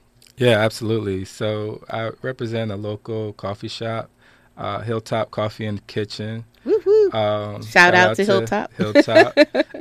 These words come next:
Speaker 2: <laughs>
Speaker 1: Um, and yeah, so when a company approaches me in terms of protecting their brand,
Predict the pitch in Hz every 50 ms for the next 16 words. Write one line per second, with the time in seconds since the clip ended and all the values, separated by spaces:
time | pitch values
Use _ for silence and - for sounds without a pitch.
0 | - _ _ - 120 120 135 139 117 110 107 107 107 110 113 113 110 _ _ -
1 | - _ - - _ _ _ - 117 117 113 110 110 110 110 107 104 107 - -
2 | _ _ _ _ 127 139 143 123 107 - - 127 113 110 110 113 107 107 107 -
3 | 110 107 107 - _ _ _ - - 147 - - 123 117 110 107 - - 110 110
4 | 110 - 113 104 107 107 107 107 104 104 107 104 - _ _ _ _ - 107 101
5 | 104 - - 107 101 101 98 101 98 95 - _ - 98 - - 113 107 - -
6 | 107 104 98 92 92 95 101 104 107 110 101 101 98 98 101 107